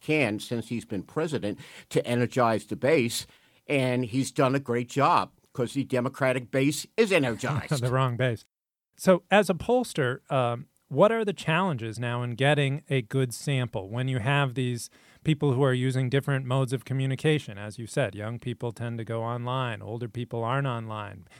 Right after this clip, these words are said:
Speaker 2: Phones aren't as reliable a way to reach people as they used to be.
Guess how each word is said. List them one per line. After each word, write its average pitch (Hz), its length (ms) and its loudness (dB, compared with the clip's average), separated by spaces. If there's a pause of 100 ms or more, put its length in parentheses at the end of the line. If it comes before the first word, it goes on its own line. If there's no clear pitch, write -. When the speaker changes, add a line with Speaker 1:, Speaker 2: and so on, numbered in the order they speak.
(340)
Speaker 2:
Phones 135 340 2
aren't 131 320 0
as 131 160 -2
reliable 127 580 2
a 123 60 0
way 131 180 0
to 123 80 -4
reach 139 300 -2
people 110 300 -6
as 95 160 -12
they 113 100 -10
used 107 300 -14
to 135 40 -20
be. 120 180 -16